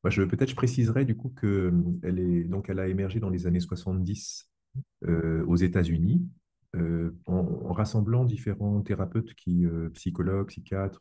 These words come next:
euh, qui, qui ne se reconnaissaient ni dans,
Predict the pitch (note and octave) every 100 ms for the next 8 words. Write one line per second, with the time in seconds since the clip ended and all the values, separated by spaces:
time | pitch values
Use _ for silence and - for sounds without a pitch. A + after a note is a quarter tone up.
0 | F2 E2+ E2 D#2+ - - F2+ F2 F2 F2
1 | - - _ _ - F#2+ F#2+ G2 G2 G2+
2 | G2 G2 G2 F#2 G2+ A2+ G#2+ F#2 F#2 F#2+
3 | F2